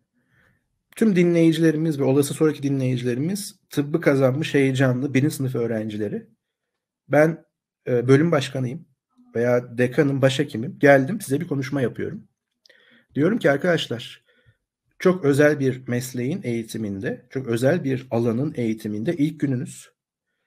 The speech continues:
Altı yıllık bir süreç yaşayacağız. Mevcut süre, e, böyle olduğu için. Bunun uzmanlığı vesairesi olacak ama altı yıl sizi doktor yapacak. Ama hepiniz aynı ortalamayla mezun olmayacaksınız.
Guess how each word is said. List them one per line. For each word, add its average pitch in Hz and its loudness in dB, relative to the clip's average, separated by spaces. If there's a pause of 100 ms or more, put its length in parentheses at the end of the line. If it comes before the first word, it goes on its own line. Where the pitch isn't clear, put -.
(300)
Altı 127 2
yıllık 160 2
bir 143 2
süreç 147 -4
yaşayacağız. 180 -6
Mevcut 110 -4
süre, 117 -2 (380)
e, 104 -6
böyle 107 4
olduğu 101 0
için. - -6 (540)
Bunun 156 4
uzmanlığı 143 2
vesairesi 147 -2
olacak 139 -6
ama 127 0
altı 131 2
yıl 202 0
sizi - -10
doktor 131 0
yapacak. 92 -8 (960)
Ama 208 2 (100)
hepiniz 208 -2
aynı 208 2
ortalamayla 165 0
mezun 160 -2
olmayacaksınız. 117 -6